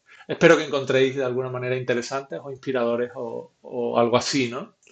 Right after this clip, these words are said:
Em, si queréis, empezamos por, si queréis y si no queréis también, empezamos por las recomendaciones generales, em, porque como soy un vídeo grabado, no tengo capacidad de reacción a lo que estéis sintiendo o pensando en este momento, ¿no?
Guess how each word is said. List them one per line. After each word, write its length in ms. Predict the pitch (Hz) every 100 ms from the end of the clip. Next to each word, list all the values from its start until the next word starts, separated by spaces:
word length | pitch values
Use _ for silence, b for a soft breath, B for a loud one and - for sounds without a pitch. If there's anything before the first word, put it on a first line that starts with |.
| b b b b b b
Em, 800 | - 151 151 147 147 147 147 147 147
si 160 | -
queréis, 260 | 160 143 160
empezamos 440 | 170 180 180 170 -
por, 520 | 135 123 120 117 123
si 140 | - 127
queréis 260 | 127 131
y 60 | 170
si 120 | 170
no 140 | 160 156
queréis 240 | 139 156
también, 380 | 151 135 156 156
empezamos 400 | 113 113 123 135
por 100 | 147
las 160 | 139 135
recomendaciones 680 | 143 139 135 139 151 147
generales, 680 | - 147 147 156 160 175 - b b b b -
em, 1080 | 156 143 139 135 135 131 131 123 123 120 127 _ _ _ _ _ - B B B -
porque 680 | 135 123 - 131 127 127 123
como 160 | 123 120
soy 240 | - 139
un 80 | 143
vídeo 240 | 156 156
grabado, 420 | 147 143 156 160
no 160 | 160 143
tengo 220 | 147 143
capacidad 440 | 139 135 131 139 135
de 60 |
reacción 600 | 139 135 123 - 147 147
a 40 | 147
lo 80 |
que 80 | 120
estéis 340 | 117 - 131 127
sintiendo 460 | 139 123 127 131
o 60 | 135
pensando 420 | 127 120 131 120
en 80 | 120
este 160 | 117 127
momento, 460 | 120 117 113 120
¿no? 140 | 143